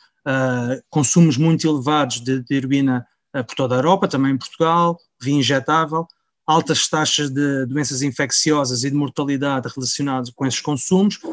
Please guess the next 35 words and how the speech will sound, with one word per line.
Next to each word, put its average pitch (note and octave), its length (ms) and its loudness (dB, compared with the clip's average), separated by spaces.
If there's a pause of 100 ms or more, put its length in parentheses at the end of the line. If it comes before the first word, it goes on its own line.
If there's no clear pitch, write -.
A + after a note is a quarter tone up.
(240)
e D#3 80 0
todo F3 220 2
o F#3+ 60 4
nosso F#3 340 2
modelo D#3+ 680 2
de D3 240 -2
monitorização D3 840 2
epidemiológico D#3 840 0
foi F3 140 2
construído F3 640 -2 (200)
à C#3+ 80 -2
base D3+ 320 -2
desse, D3+ 380 -4
desse D3 400 -2
problema. C3 480 -2 (1200)
Ah, C#3+ 420 -2
utilizaram-se D3+ 840 0
os B2+ 120 -2
mede-, D3+ 340 2
os C3 360 -6
métodos D3 480 -2
de - 80 -10
recolha C#3+ 320 -2
de C3+ 100 -2
informação C#3 540 -4
que A#2+ 80 -8
já B2 140 -2
existiam C3 360 -2
na C3+ 100 0
altura, F#3+ 540 0 (240)
inquéritos C3+ 480 -2
à C3 60 -4
população B2+ 480 -6
em C3 80 -2
geral, C#3+ 560 -4